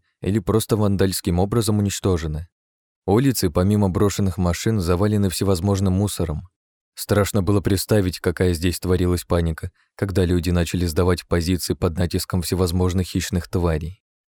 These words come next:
Проявляя максимальную осторожность, он обошел дом, где на чердаке сейчас дневала стая каких-то уродливых, наверняка летучих тварей, и именовал перекресток.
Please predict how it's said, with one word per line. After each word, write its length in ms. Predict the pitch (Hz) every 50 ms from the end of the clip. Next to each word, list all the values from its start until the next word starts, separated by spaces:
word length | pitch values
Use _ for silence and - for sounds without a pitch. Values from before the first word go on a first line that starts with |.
| _ _ _ _ _ _ _ _ _ -
Проявляя 440 | - 95 95 92 87 92 95 90 90
максимальную 540 | 90 90 - - 95 95 95 92 90 90
осторожность, 720 | 87 - - 90 90 92 90 87 85 92 87 - - - - _ _ _ _ _ _ -
он 140 | 92 98
обошел 380 | - 101 113 107 - - 107 98
дом, 280 | 90 92 90 92 95 92
где 160 | 87 98 92
на 100 | 95 90
чердаке 520 | - - 95 92 87 92 85 - 92 87
сейчас 440 | - - 95 - - 98 95 - - _ _ _ _ _ -
дневала 520 | 95 95 98 98 92 92 92 95 101 110
стая 320 | - - - 90 90 95
каких-то 440 | - - 101 - - 95 - - 95
уродливых, 600 | 92 90 95 95 95 95 98 90 85 85 82 - - _ _ _ _
наверняка 580 | - 95 98 92 98 95 92 90 87 - - 92
летучих 480 | 92 95 90 - 98 90 - 92 85 -
тварей, 480 | - 92 90 85 80 87 82 80 - _ _ _ _ _ _ _ _ _ _ -
и 180 | 87 92 101
именовал 440 | 107 113 120 117 113 98 101 101 95
перекресток. 880 | - - 98 101 95 - - 95 85 80 - - 80 - - - -